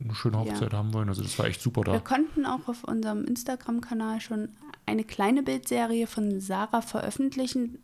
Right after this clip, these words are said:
Speaker 2: Auf dem einen Bild kann man von außen erahnen, wie das Schloss aussieht, aber man kann's natürlich auch ergoogeln und, äh, sich dort mal anschauen.
Speaker 1: Genau, da gibt's auf jeden Fall Bilder im Internet.
Speaker 2: Ja.
Speaker 1: Aber
Speaker 2: Ja.
Speaker 1: fangen wir am besten mal, <laughs> jetzt sind wir schon direkt, äh, reingeschlittert.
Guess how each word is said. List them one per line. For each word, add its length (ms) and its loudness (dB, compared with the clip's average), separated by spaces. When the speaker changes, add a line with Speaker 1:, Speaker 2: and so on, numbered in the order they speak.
Speaker 2:
Auf 160 -6
dem 160 0
einen 500 0
Bild 240 0
kann 180 -2
man 180 2
von 180 -4
außen 400 0
erahnen, 600 2
wie 80 -4
das 120 -4
Schloss 540 -2
aussieht, 540 -4
aber 180 -4
man 140 -6
kann's 260 -12
natürlich 480 -8
auch 240 -16
ergoogeln 580 -8
und, 360 -16
äh, 20 -20
sich 220 -8
dort 220 -6
mal 60 0
anschauen. 380 -2
Speaker 1:
Genau, 180 6
da 80 2
gibt's 160 0
auf 100 0
jeden 140 4
Fall 120 6
Bilder 200 6
im 100 6
Internet. 280 4
Speaker 2:
Ja. 100 0
Speaker 1:
Aber 160 6
Speaker 2:
Ja. 60 6
Speaker 1:
fangen 280 2
wir 60 8
am 80 6
besten 280 4
mal, 80 6
<laughs> 180 6
jetzt 100 2
sind 100 4
wir 60 6
schon 180 6
direkt, 300 4
äh, 200 0
reingeschlittert. 760 4